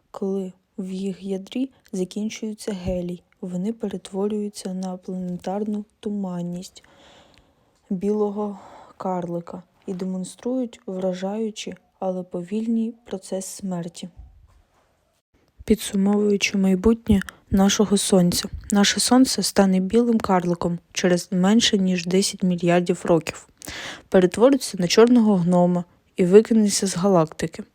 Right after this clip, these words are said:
Принаймні, це найбільш вирогідний шлях. Але злиття, накопичення газу, зіткнення чи навіть пожирання — теж додаткові можливості,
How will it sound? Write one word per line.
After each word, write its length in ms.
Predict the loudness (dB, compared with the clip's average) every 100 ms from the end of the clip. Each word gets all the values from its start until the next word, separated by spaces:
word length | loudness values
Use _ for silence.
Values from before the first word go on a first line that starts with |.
| _ _ _ -20 -20 _
Принаймні, 640 | 0 6 6 8 6 4
це 180 | 2 4
найбільш 500 | 6 6 6 2 2
вирогідний 540 | 4 4 4 4 4 2
шлях. 520 | 2 2 2 -2 -14 _ -20 -20 _ -20 -20 -20 -20 _
Але 400 | 6 8 6 2 _ -20 -4
злиття, 800 | 0 8 8 6 4 4 4 2 0
накопичення 760 | -2 0 2 2 2 0 0
газу, 680 | -2 0 2 2 0 -4 -10 -12 _ -4
зіткнення 840 | 0 4 4 4 0 -2 0 -2 -6 _ _
чи 180 | -4 0
навіть 360 | 2 2 2
пожирання — 680 | 0 0 2 4 4 4 0 -8 -20 -20 -8
теж 280 | 2 4 4
додаткові 600 | 0 -2 -4 2 2 4
можливості, 840 | 2 2 4 4 4 0 -4 -6